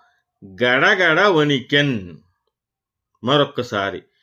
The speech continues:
"కప్పను గని ఫణివరుండు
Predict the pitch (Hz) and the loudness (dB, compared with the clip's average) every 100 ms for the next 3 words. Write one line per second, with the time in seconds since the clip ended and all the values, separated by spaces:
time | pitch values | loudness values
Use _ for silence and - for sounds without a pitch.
0 | _ _ _ _ _ 135 - - _ _ | _ _ _ _ _ -4 -4 -8 _ _
1 | 208 208 220 165 165 165 185 254 - _ | 4 6 4 4 2 2 0 -4 -12 _
2 | _ _ - - 127 180 208 190 175 160 | _ _ -14 -2 0 2 4 4 4 2
3 | 151 143 185 247 | 2 4 4 2